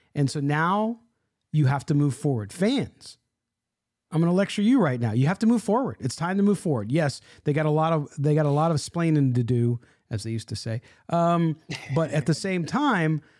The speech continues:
uh, that's all you can do. You can move forward and, and say, "Okay,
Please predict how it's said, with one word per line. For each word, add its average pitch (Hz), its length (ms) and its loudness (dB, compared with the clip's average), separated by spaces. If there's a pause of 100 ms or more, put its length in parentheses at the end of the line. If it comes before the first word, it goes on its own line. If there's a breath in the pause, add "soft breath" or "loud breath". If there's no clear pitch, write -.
(120)
uh, 156 240 -2
that's 175 220 0
all 180 120 -4
you 156 120 0
can 135 120 0
do. 120 140 -2
You 110 160 -2
can 139 120 2
move 143 180 0
forward 135 360 0
and, 117 240 0
and 120 160 0
say, 120 160 -6
"Okay, 120 340 -2